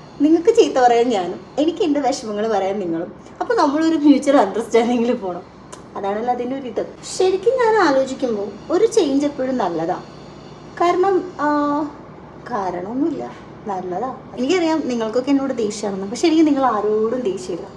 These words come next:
എല്ലാവരോടും സ്നേഹം മാത്രം. ഇത്ര ആൾക്കാർ എന്നെ ഹേറ്റ് ചെയ്യുമ്പോഴും കുറച്ച് ആൾക്കാരെങ്കിലും എന്നെ സ്നേഹിക്കുന്നുണ്ട്, എനിക്ക് വേണ്ടി മെസ്സേജ് ചെയ്യുന്നുണ്ട്,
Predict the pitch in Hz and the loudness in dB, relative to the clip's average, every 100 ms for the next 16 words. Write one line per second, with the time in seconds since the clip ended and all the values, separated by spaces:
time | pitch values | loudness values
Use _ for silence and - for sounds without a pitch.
0 | - - 240 254 254 262 277 247 220 220 | -18 -10 -2 0 0 -4 -8 -6 -6 -6
1 | 214 202 208 208 208 214 - 180 - - | -6 -6 -8 -8 -8 -10 -10 -12 -12 -16
2 | - 370 381 359 330 330 320 330 320 247 | -4 4 4 4 2 2 4 4 2 0
3 | 320 285 226 202 208 - - - - - | 0 2 2 0 -2 -8 -18 -18 -18 -20
4 | - - 339 339 466 480 359 349 359 339 | -12 2 2 2 4 4 4 4 6 6
5 | 330 320 - 269 294 - 294 262 311 320 | 4 0 -2 2 2 2 0 0 4 4
6 | 208 185 - - 269 320 330 320 277 294 | 2 -4 -8 -4 -2 2 4 4 4 2
7 | 320 339 277 220 202 | 0 2 2 0 -2